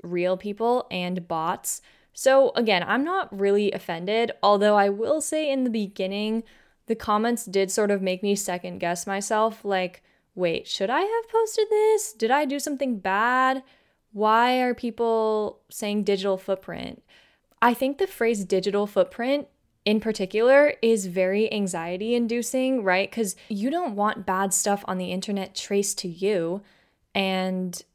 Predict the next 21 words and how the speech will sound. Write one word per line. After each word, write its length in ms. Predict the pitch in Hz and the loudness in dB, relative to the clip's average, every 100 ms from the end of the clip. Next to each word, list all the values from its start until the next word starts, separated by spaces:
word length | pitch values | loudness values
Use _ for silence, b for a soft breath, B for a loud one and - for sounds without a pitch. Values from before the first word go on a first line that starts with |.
| _ _ | _ _
I 100 | 190 | 2
was 160 | 190 190 | 4 2
like, 160 | 190 190 | -2 0
"Oh 100 | 196 | -2
my 140 | 190 | 0
gosh, 440 | 208 196 165 - - | 0 0 -2 -8 -12
should 220 | - 185 | -4 -2
I, 260 | 175 175 170 | 0 -2 -4
did 140 | 190 185 | -2 0
I 120 | 185 | 2
just 240 | 190 - | -2 -6
incriminate 720 | 190 196 202 - 170 208 233 233 | -6 -6 -6 -6 -4 -2 -2 0
myself?" 600 | 247 - 269 254 269 - B B B - | 0 0 2 2 0 -8 B B B 6
But 140 | 277 | 6
then 140 | 302 370 | 8 2
I 60 | |
realized, 540 | 359 294 285 285 262 - | 2 4 4 4 0 -2
wait, 320 | 190 180 170 | 0 2 2
I'm 360 | 202 214 226 220 | 0 2 4 4
literally 420 | 226 240 262 285 | 4 4 4 0
doing 600 | 240 202 190 185 185 190 | 0 2 2 0 -4 -8